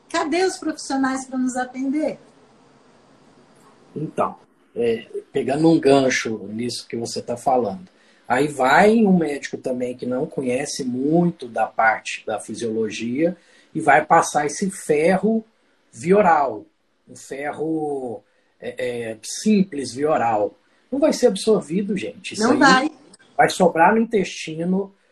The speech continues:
Speaker 2: o paci-, é, aí as bactérias vão aproveitar aquilo ali, e aí sim você vai ter uma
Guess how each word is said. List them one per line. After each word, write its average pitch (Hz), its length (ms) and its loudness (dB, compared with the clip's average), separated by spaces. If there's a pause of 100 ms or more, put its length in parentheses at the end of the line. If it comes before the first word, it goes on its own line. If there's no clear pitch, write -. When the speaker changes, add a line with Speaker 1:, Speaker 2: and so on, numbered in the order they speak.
(240)
Speaker 2:
o - 80 -12
paci-, 156 360 -2
é, 147 200 0
aí 143 220 2
as 156 120 -2
bactérias 190 580 2
vão 190 120 0
aproveitar 143 540 -4
aquilo 123 220 -8
ali, 127 460 -8 (420)
e 175 240 -4
aí 147 240 -2
sim 202 280 0
você 208 100 -6
vai 175 100 4
ter 165 140 -2
uma 151 220 -4